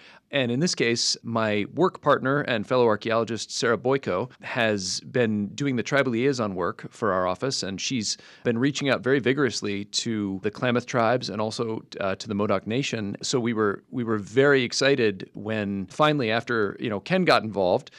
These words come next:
uh, we were able to get a meeting, uh, with the Modoc Nation, and, and Ken showed up at our office and Boy, you know, I, I don't know what we were thinking when we first started. I think we were thinking probably, you know, we had, eh,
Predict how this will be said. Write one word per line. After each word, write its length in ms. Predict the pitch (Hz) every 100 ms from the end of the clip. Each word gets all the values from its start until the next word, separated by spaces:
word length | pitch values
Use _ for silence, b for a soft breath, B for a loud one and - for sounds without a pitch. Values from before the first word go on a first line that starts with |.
| B B
uh, 260 | 113 117 107
we 140 | 135 135
were 100 | 127
able 160 | 117
to 80 | 107
get 140 | 127
a 40 | 107
meeting, 560 | 135 214 107 127 165 156 -
uh, 280 | 113 104 101
with 160 | 120
the 80 | 120
Modoc 300 | 110 110 104
Nation, 340 | 104 110 139 117
and, 240 | 98 -
and 240 | 110 101
Ken 220 | - 147 139
showed 220 | 143 120
up 120 | 113
at 60 | 104
our 140 | 98
office 480 | 143 160 107 90 -
and 540 | - 117 107 101 98 - B B B -
Boy, 240 | 135 135
you 120 | 120 127
know, 100 | 113
I, 140 | 113 104
I 120 | 113
don't 160 | 127 113
know 320 | 117 107 -
what 260 | - 120 110
we 120 | 127
were 140 | 107 95
thinking 300 | 143 131 117
when 100 | 98
we 100 | 95
first 240 | 113 104
started. 380 | - 143 123 95
I 180 | 95 101
think 180 | 113 104
we 80 | 101
were 80 |
thinking 240 | 90 104 98
probably, 400 | 107 101 104 90
you 80 | 131
know, 100 | 120
we 100 | 110
had, 300 | 113 107 90 -
eh, 180 | 339